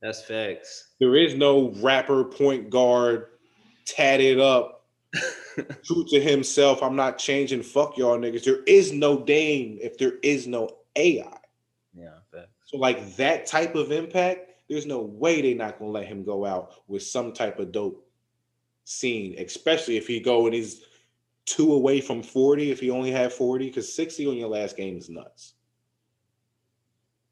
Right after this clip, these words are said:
Speaker 2: So, like, to temper it down, I'm not gonna say Allen Iverson can't go get sixty on his last game, but to cap it at a smooth forty, I absolutely believe, oh, I'ma foul Allen Iverson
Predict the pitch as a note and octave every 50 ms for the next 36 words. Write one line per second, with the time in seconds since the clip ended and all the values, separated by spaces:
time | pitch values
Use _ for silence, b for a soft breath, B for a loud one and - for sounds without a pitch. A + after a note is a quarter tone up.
0 | _ _ - - C3+ A#2+ A2+ A2 G#2 G2 - - - - C3 B2+ - - E3+ D#3
1 | C#3 - C3+ C3 A#2+ - - _ B2+ B2+ B2 A#2+ A#2+ A#2+ A2 A2 - A#2 G2+ F#2
2 | G#2 A2 A2+ A2 A2 A2 G2 - G2+ F2+ - A#2+ G#2+ G2+ F#2+ G2 F#2 F#2 F2 -
3 | - - B2 A#2+ - G2 F#2+ F2+ F2 F2 F2+ F2 F2 F2 F2 - F2+ F2+ F#2 F#2
4 | F2+ F#2+ F#2 F2+ - b b b b b b b b _ _ _ _ _ _ _
5 | - - A2+ - - - C3+ C3 B2+ - - B2+ A#2+ A#2+ G#2+ E2+ G2+ G#2 - -
6 | - B2+ B2+ C3 C3 B2+ A#2 A2+ - - C#3 D3+ D3 C3+ C3 B2+ B2+ - _ _
7 | _ _ _ _ _ _ _ _ _ _ _ _ _ _ A#2 C3+ C#3 - - A#2+
8 | A#2+ A#2+ A#2+ - - B2 A2+ A2 A#2 A#2+ A2 G#2+ G#2+ F#2 A2 G#2 G#2 A2 A2 G#2+
9 | - A#2+ A2+ F#2 B B B B B B - D3+ G#3+ A#3+ G3 - - - - -
10 | F3+ E3+ E3+ D#3+ - - C3 B2 A#2+ A#2 A2+ A2 A2+ A2+ A2 G#2 G2+ F#2+ F2+ -
11 | - E2+